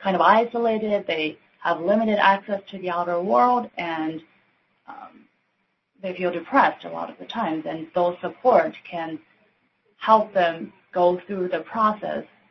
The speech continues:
the, the whole removal proceeding process. Um, so, yeah, and then, you know, um, we, we talked about, um, bond hearings and removal hearings,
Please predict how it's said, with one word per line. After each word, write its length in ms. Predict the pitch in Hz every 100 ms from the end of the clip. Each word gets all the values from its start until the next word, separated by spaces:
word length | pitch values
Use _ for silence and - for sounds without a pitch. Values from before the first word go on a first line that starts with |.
| _
the, 260 | 165 151 -
the 60 | -
whole 240 | - 185
removal 380 | 170 180 175 170
proceeding 460 | 160 165 240 185 156
process. 480 | - - - - 135 _ _ _ _ _ _ 175
Um, 920 | 160 156 156 160 160 165 165 180 _ _ -
so, 340 | 170 165 160 - _ _ _ _ _
yeah, 200 | 277 247 -
and 120 | 214
then, 260 | 214 208 - - _ -
you 100 | 220
know, 180 | 202 -
um, 300 | 190 175 220 _ _ _ _ _ _ _ _ _ _
we, 320 | 208 202 202 -
we 120 | 196 190
talked 340 | - 226 220
about, 420 | 202 180 170 156 - _ _
um, 440 | 165 160 156 - - _ _ _ _ _ _ _ _ _ _ _
bond 480 | 202 196 196 190 185 - _ _ _ _
hearings 500 | 226 208 208 196 190
and 260 | - 196 190
removal 360 | 208 214 208 202
hearings, 580 | 196 202 196 190 196